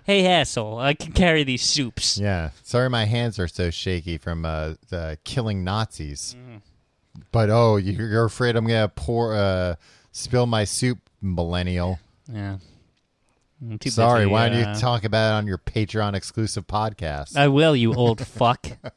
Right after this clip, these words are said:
Speaker 2: And then I'd be like, "Wow, you're really plugged in that you know about that."
Speaker 1: Yeah.
Speaker 2: Uh, number one, with a score of eighty-seven, the most overrated fast food place, Chick-fil-A.
Speaker 1: Yeah, that's fine.
Speaker 2: Here's my theory about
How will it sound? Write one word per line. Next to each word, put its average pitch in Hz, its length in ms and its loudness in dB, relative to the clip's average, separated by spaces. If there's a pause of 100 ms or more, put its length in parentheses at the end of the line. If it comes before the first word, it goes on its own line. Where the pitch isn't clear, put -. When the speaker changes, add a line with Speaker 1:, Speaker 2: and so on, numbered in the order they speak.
(760)
Speaker 2:
And 123 80 -4
then 117 240 2
I'd 104 120 -2
be 110 100 2
like, 110 220 2
"Wow, 185 140 2
you're 143 220 0
really 190 260 2
plugged 151 360 -2
in 101 300 -2 (120)
that 90 160 -8
you 98 100 -4
know 98 200 -2
about 85 280 -4
that." 76 280 -8 (220)
Speaker 1:
Yeah. 98 240 -8 (840)
Speaker 2:
Uh, 107 480 2
number 180 340 4
one, 98 500 0 (220)
with 87 120 -10
a 92 60 -4
score 135 300 0
of 123 80 0
eighty-seven, 123 640 0
the 87 60 -4
most 107 400 -2
overrated 113 920 0 (100)
fast 98 360 -4
food 90 220 -4
place, 82 400 -6
Chick-fil-A. 82 800 -6 (400)
Speaker 1:
Yeah, 113 160 -10
that's 104 240 -8
fine. 107 340 -20
Speaker 2:
Here's 262 280 -4
my 269 140 0
theory 220 340 -2
about 117 360 0